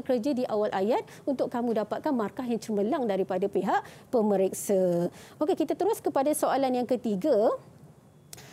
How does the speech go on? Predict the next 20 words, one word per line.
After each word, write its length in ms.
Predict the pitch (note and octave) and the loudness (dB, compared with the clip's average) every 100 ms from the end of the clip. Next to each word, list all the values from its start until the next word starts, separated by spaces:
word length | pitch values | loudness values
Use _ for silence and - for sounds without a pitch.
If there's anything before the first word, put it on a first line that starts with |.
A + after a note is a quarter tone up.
| - | -10
Okey, 320 | - D4+ C4+ | -6 0 0
anda 320 | G#3+ C#4+ D4+ A4+ | 0 0 2 0
telah 240 | A4 D#4 D4 | 0 0 2
diminta 480 | C4+ C#4+ C#4+ G#3 G3+ | 2 0 0 0 0
mengadakan 480 | A#3 A#3+ C#4+ D#4+ | 0 -2 0 0
lawatan 400 | D4 C4 B3+ A3 | 2 0 0 -2
bersama 400 | A#3 C#4 C#4+ E4 | -2 -2 -2 -2
kanak-kanak 480 | E4 C#4+ - G#3+ A#3+ | -2 -4 -2 -2 -2
di 160 | C4+ C#4 | -2 -4
taska 320 | D4 - C#4+ | -4 -2 -4
anda. 400 | A#3+ C4 D#4+ D#3+ - - | -2 0 0 -2 -10 -8
Lawatan 400 | C4+ C#4+ E4+ C5 | 0 0 0 -2
tersebut 400 | A#4+ - C4+ A3+ B3 | -2 -2 0 0 0
akan 320 | A#3+ D#4 C4+ | 0 0 0
membawa 320 | C4 B3+ A#3+ D4 | 2 2 2 0
kanak-kanak 480 | C4 B3 B3 - | -2 -4 -4 -6
seramai 240 | - B3 C4 | -4 -4 -2
tiga 400 | - F#4+ G4+ B4 E4 | 0 0 2 0 2
puluh 160 | D4+ | 2
orang 320 | A#3+ F#3+ G#3+ | 2 2 0